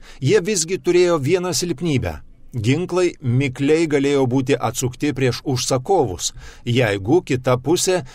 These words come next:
pasiūlytų daugiau pinigų. Ko gero, taip elgėsi visi, išskyrus vienus, samdinius iš tuometinės Šveicarijos. Nusamdei šveicarą, jis mirs, bet tavęs neišduos.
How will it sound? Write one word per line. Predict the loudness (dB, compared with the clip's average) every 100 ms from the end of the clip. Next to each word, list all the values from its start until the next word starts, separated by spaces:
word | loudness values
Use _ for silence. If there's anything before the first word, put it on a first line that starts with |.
| -4
pasiūlytų | -2 2 2 2 0 0
daugiau | 2 2 0 -2 0
pinigų. | -2 -2 -2 -4 -4 -10 -20 -10 -2
Ko | 2
gero, | 4 4 2
taip | 2 0 2
elgėsi | 0 0 -2 -2 -2
visi, | 0 -2 -4 -8 -18 _ -2
išskyrus | -2 0 -2 -2 -2 0
vienus, | 0 0 -6 -12 -14 -14
samdinius | -6 -4 -2 -2 -2 -2 -4
iš | -4 -6 -4
tuometinės | -4 -4 -4 -2 -2 -2
Šveicarijos. | -2 0 0 -2 -6 -12 -14 -14 -20 -6
Nusamdei | -2 0 0 0 0
šveicarą, | 2 0 0 0 2 0 -4 -10 _ _
jis | 0 2 2 0
mirs, | 0 -2 -4 -10
bet | -8 -8 -4
tavęs | -2 0 0
neišduos. | -2 -2 -2 -2 -4 -8